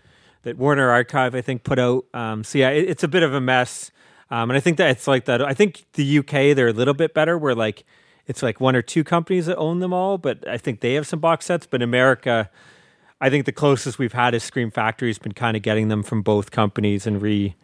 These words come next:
you know, doing collector's editions. But, uh, yeah. Uh, wh-, what else did you guys watch on the twenty-first?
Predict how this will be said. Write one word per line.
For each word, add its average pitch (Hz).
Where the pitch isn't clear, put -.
you 117
know, 104
doing 107
collector's 107
editions. 101
But, -
uh, 117
yeah. 104
Uh, 104
wh-, -
what 147
else 131
did 120
you 117
guys 110
watch 110
on 110
the 101
twenty-first? 110